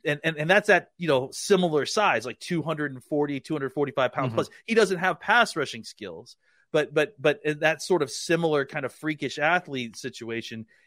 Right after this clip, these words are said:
Speaker 1: he has kind of that kind of speed. Now, you combine that with what we know about the person,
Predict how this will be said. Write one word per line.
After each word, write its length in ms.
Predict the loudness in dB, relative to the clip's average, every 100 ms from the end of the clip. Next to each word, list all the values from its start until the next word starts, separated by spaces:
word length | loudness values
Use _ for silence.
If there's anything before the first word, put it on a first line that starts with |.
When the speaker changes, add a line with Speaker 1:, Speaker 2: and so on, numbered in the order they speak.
| _
Speaker 1:
he 160 | -4 0
has 360 | 4 2 2
kind 220 | -4 -2 -2
of 140 | 2
that 200 | 0 0
kind 180 | -4 -6
of 60 | -8
speed. 420 | -10 -8 -6 -8 _ _ -2
Now, 100 | 0
you 160 | 0
combine 720 | -6 -8 0 2 2 0 -2 0
that 340 | 0 2 -2 -6
with 340 | -2 -2 -2
what 380 | -8 -4 -4 -4
we 180 | -14 -12
know 400 | -2 0 2 0
about 320 | -4 -6 -8
the 80 | -10
person, 680 | -20 -6 -4 -2 -6 -12 -14